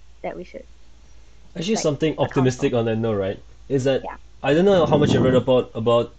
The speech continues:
Speaker 2: up about the fourth industrial revolution and, like, the Internet of Things, right?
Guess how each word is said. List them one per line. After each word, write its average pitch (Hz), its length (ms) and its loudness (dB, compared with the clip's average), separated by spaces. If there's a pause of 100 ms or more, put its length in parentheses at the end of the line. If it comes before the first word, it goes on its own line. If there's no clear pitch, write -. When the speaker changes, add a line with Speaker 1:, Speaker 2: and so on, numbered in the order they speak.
(140)
Speaker 2:
up 139 240 4
about 120 380 2
the 113 100 2
fourth 123 280 2
industrial 117 420 2
revolution 110 480 -2 (380)
and, 113 100 -2
like, 120 120 0
the 123 40 2
Internet 127 240 2
of 110 120 0
Things, 113 220 -2
right? 104 220 -2